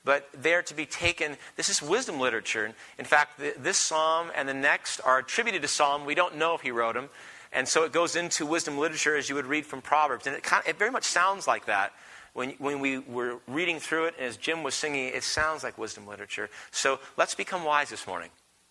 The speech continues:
I mean, let's leave here wiser than we, um, we did when we came in.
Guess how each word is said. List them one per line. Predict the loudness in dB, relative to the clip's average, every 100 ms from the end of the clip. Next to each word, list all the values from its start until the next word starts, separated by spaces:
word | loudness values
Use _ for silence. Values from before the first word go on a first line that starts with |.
| -8
I |
mean, | 0
let's | 0 0
leave | -2 -2
here | 0 -2
wiser | 0 2 4 4 2 -4 -4 -4 -8 -20 -8
than | -4 -4 -2
we, | -2 -2 -6 -12 -20 _ -6
um, | -6 -6 -8
we | -8
did | -4 -4
when | -4
we | -8
came | -8 -8 -8
in. | -10 -12